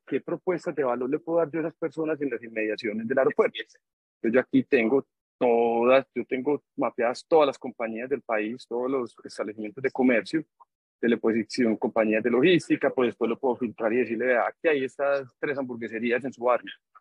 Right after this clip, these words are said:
Nosotros le damos una etiquetera para que la hamburguesa le salga a cinco mil pesos, por ejemplo. O le vamos a regalar los almuerzos los domingos, o...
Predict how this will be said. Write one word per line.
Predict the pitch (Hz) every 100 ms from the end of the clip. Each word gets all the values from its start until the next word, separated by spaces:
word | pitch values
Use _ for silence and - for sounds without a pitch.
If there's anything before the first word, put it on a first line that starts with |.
| _ _
Nosotros | 117 110 123
le |
damos | 117 123
una | 120
etiquetera | 127 117 110 - 110
para | 117 120
que | 110
la | 107
hamburguesa | 104 107 110
le | 117
salga | 104 107 117 120
a |
cinco | 123 107 104
mil | 98
pesos, | 107 - _
por | 107
ejemplo. | 101 - _ _ _ _ _ _ -
O |
le | 104
vamos | 110
a |
regalar | 123 107 113
los | 120
almuerzos | 101 107 123
los | 117
domingos, | 107 107 113 107 -
o... | - 101